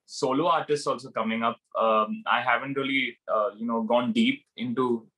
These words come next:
their music yet. But, uh, you know, for me, it, uh, connecting with the artist is very important, and connecting with their music is very important. And that's how, you know, me and Eric collaborated, because we really had this mutual love for each other's music,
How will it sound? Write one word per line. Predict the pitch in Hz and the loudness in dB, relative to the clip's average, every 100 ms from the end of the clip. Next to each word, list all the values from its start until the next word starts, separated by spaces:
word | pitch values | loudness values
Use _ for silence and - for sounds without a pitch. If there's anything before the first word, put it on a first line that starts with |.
| - | -2
their | 117 120 | 2 4
music | 117 113 131 117 | 4 4 2 2
yet. | 120 147 _ _ _ | 2 0 _ _ _
But, | 117 139 143 - _ - | 0 2 2 -2 _ -2
uh, | 135 127 120 113 | 2 2 0 -8
you | - 185 | -6 0
know, | 226 | 0
for | 220 180 | 0 -4
me, | 160 180 180 143 | -2 -2 -4 -4
it, | 135 143 - _ - | -2 -2 -2 _ 0
uh, | 139 131 120 110 - _ _ _ _ _ _ _ _ _ _ - | 4 4 4 0 -6 _ _ _ _ _ _ _ _ _ _ -4
connecting | 170 185 214 190 | 0 0 0 0
with | 165 | 2
the | 160 | 4
artist | 131 117 147 143 | 4 2 0 0
is | 139 | -2
very | 123 120 | -2 0
important, | 117 110 107 107 123 120 | 0 2 2 0 -2 -2
and | 120 | 0
connecting | 117 120 113 131 | 2 2 2 -4
with | 120 | 0
their | 120 113 | 2 4
music | 110 110 113 | 2 2 -2
is | 113 | -2
very | 110 107 | -2 -2
important. | 104 104 101 117 | -4 -2 0 0
And | 123 120 | 2 2
that's | 139 - - | 0 0 -2
how, | 131 135 135 _ _ - | 0 2 -2 _ _ -4
you | 131 | 0
know, | |
me | 143 139 151 | 2 2 2
and | 139 | 2
Eric | 117 127 - - | 0 -2 -6 -2
collaborated, | 117 107 113 110 104 104 | 0 2 0 -2 -4 -10
because | 117 117 143 | -4 0 2
we | 160 143 | 2 2
really | 131 135 160 | 4 4 2
had | 160 135 139 | 0 -2 0
this | 147 143 - - _ - | 0 -2 -6 -12 _ 0
mutual | 127 135 156 | 0 2 4
love | 127 123 131 | 4 2 0
for | - 131 | -2 -2
each | 120 113 | 0 2
other's | 127 120 127 117 | 2 2 0 0
music, | 113 110 110 - | 0 2 0 -2